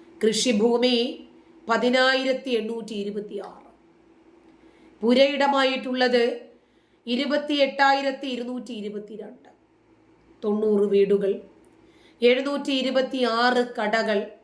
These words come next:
നൂറ്റി അറുപത്തിയൊൻപത് സ്കൂളുകൾ, എണ്ണായിരത്തി ഇരുന്നൂറ്റി മുപ്പത്തിരണ്ട് പള്ളികൾ, രണ്ടായിരത്തി തൊള്ളായിരത്തി നാൽപത് മദ്രസകൾ, മുപ്പത്തിയാറ് ദർഗകൾ,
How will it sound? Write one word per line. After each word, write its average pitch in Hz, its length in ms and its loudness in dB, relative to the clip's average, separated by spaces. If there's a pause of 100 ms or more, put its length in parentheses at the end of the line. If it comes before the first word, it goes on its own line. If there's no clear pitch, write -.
(720)
നൂറ്റി 226 280 -4
അറുപത്തിയൊൻപത് 226 840 -2
സ്കൂളുകൾ, 196 600 -6 (2250)
എണ്ണായിരത്തി 294 600 2
ഇരുന്നൂറ്റി 269 420 -4
മുപ്പത്തിരണ്ട് 247 680 -2
പള്ളികൾ, 214 840 0 (1600)
രണ്ടായിരത്തി 285 640 2
തൊള്ളായിരത്തി 269 600 0
നാൽപത് 240 720 -2
മദ്രസകൾ, 220 640 -10 (760)
മുപ്പത്തിയാറ് 247 760 2
ദർഗകൾ, 202 760 -4